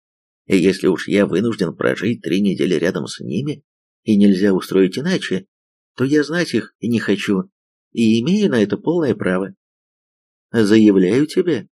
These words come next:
со всей решительностью». «Хорошо», ответил Иоахим. «Разве они тебе так мешали?»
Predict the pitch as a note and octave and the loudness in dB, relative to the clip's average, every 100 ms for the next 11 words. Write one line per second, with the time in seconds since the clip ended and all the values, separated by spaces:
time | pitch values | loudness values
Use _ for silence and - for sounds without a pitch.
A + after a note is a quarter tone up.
0 | _ - - - F#2 F#2+ - D3+ - A#2+ | _ 0 0 2 4 4 4 0 -2 -6
1 | B2+ - - _ _ _ _ _ _ _ | -8 -14 -16 _ _ _ _ _ _ _
2 | _ _ - G2+ G2+ - C#3 F#3 F#3 _ | _ _ 0 4 4 2 -2 -2 -4 _
3 | _ A2 G2 G2 G2 F#2+ - G#2 F#2+ F2 | _ -4 2 2 2 0 2 4 4 2
4 | - C2 - - _ _ _ _ F#2 G2 | -2 -6 -8 -14 _ _ _ _ 0 2
5 | F#2+ F2+ F#2 - G2+ F#2+ F#2 F#2 F#2 - | 2 2 0 0 0 0 -2 0 2 2
6 | E2+ G2 F#2 D3 F3+ - | -2 -2 -2 -2 -4 -6